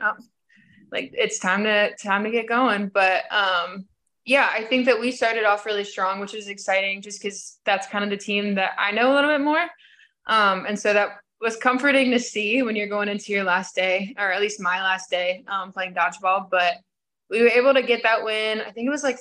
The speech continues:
three one. Um, I was a little bit worried. We went up,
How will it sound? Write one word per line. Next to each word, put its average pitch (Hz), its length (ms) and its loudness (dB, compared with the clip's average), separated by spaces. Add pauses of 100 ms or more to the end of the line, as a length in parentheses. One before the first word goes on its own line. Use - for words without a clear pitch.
(140)
three 220 240 -2
one. 190 500 -2 (220)
Um, 202 580 2
I 208 80 4
was 208 160 4
a 226 60 4
little 247 180 6
bit 254 200 4
worried. 214 360 4
We 220 100 -2
went 233 180 2
up, 240 120 2